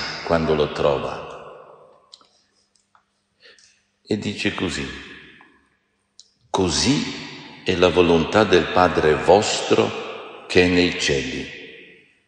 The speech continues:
che neanche uno di questi piccoli si perda."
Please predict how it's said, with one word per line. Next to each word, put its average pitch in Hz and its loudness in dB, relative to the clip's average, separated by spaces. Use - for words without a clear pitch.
che 98 4
neanche 120 4
uno 190 8
di 107 2
questi 110 4
piccoli 90 -2
si - -4
perda." 67 -4